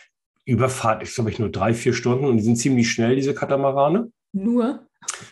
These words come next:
Speaker 1: Und, ähm, da waren wir dann mit ein paar Leuten auch nur und mit ein paar Autos. Aber das war dann schon sofort, ähm, mit Anschnallen und so. Und dann, es gab auch theoretisch Burger, aber das Ding hat gar nicht aufgemacht. Und dann wusste, <laughs> wusste man schon,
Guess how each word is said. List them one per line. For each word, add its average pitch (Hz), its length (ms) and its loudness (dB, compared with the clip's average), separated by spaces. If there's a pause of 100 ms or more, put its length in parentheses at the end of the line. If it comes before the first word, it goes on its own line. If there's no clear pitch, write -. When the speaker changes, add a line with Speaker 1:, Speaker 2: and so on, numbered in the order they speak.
(180)
Speaker 1:
Und, 131 400 4
ähm, 120 280 4
da 113 160 2
waren 120 160 2
wir 120 100 4
dann 113 240 4
mit 113 160 2
ein 113 120 2
paar 120 140 0
Leuten 139 340 2
auch 113 180 0
nur 135 280 2
und 107 140 -2
mit 107 140 -4
ein 107 60 -8
paar 107 160 0
Autos. 131 560 0 (920)
Aber 123 240 2
das 123 180 0
war 165 140 4
dann 139 160 2
schon 135 220 0
sofort, 139 680 2
ähm, 127 380 2
mit 127 140 0
Anschnallen 147 580 0
und 147 160 0
so. 160 220 2
Und 127 180 0
dann, 120 220 -2
es 120 160 -6
gab 120 200 0
auch - 300 -2 (400)
theoretisch 127 540 2
Burger, 139 340 2
aber 120 220 2
das 117 240 -6
Ding 120 160 0
hat 120 100 -4
gar 113 120 2
nicht 107 100 0
aufgemacht. 151 580 -2
Und 123 60 -2
dann - 160 -2
wusste, - 200 0
<laughs> - 420 4
wusste 160 340 4
man 147 180 4
schon, 135 340 4